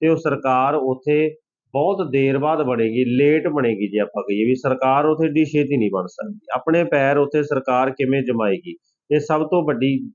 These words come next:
ਗੱਲ ਜਿਹੜੀ ਹੈ ਸਾਹਮਣੇ ਆਉਂਦੀ ਹੈ। ਤੇ ਸ਼ਾਇਦ ਪ੍ਰਮਾਤਮਾ ਕਰੇ ਵੀ ਖੈਰ ਸੁੱਖ ਰੱਖੇ, ਕਿਸੇ ਨਾਲ ਏਦਾਂ ਨਾ ਹੋਵੇ,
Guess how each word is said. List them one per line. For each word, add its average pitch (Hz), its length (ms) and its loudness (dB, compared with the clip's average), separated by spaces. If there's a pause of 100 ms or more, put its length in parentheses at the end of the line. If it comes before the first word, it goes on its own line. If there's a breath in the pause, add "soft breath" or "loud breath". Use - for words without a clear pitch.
ਗੱਲ 127 240 2
ਜਿਹੜੀ 131 260 0
ਹੈ 139 60 2
ਸਾਹਮਣੇ 139 440 -2
ਆਉਂਦੀ 107 340 -2
ਹੈ। - 100 -8 (300)
ਤੇ 190 160 2
ਸ਼ਾਇਦ 175 360 4
ਪ੍ਰਮਾਤਮਾ 151 640 0
ਕਰੇ 151 220 2
ਵੀ 156 120 2
ਖੈਰ 123 300 0
ਸੁੱਖ 143 300 0
ਰੱਖੇ, 147 260 2
ਕਿਸੇ 147 300 0
ਨਾਲ 143 200 2
ਏਦਾਂ 135 240 0
ਨਾ 123 240 2
ਹੋਵੇ, 127 340 2